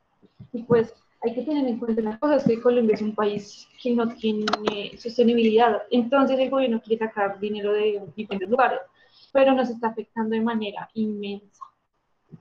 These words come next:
Eh, pues, con respecto a tu pregunta, em, el, este proyecto de ley se presentó a través de los,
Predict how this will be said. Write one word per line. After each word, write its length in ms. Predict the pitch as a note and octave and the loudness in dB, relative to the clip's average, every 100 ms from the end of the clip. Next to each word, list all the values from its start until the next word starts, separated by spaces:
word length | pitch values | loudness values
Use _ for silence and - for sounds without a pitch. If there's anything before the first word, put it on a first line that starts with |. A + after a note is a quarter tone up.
| _ - | _ 6
Eh, 540 | B3+ B3 A#3 A#3 A3 | 8 8 8 6 4
pues, 380 | A3 G#3 - _ _ _ - - | 2 2 -4 _ _ _ -20 -14
con 100 | G#3 | -8
respecto 340 | G3+ G3+ - G#3+ | -8 -8 -10 -10
a 20 | |
tu 100 | A3 | -6
pregunta, 520 | C4+ A#3+ A#3+ F#4+ - - - - _ | -4 -2 0 -2 -4 -20 -20 -20 _
em, 760 | C4 C4 B3+ A#3+ A3+ A3+ G#3+ G3+ | 2 4 4 0 0 -2 -4 -2
el, 220 | B3 B3 A#3+ | 2 4 4
este 180 | A#3+ | 2
proyecto 340 | - C#4+ C4+ C4+ | -2 -4 2 4
de 120 | C4+ | 4
ley 200 | A#3+ A#3+ | 2 0
se 100 | E4 | -4
presentó 360 | C4+ C4 A3 F#3+ | -4 -4 -2 -4
a 140 | F3+ | -4
través 240 | F3+ F3+ | -6 -8
de 60 | F#3 | -8
los, 260 | G3 G3+ | -10 -10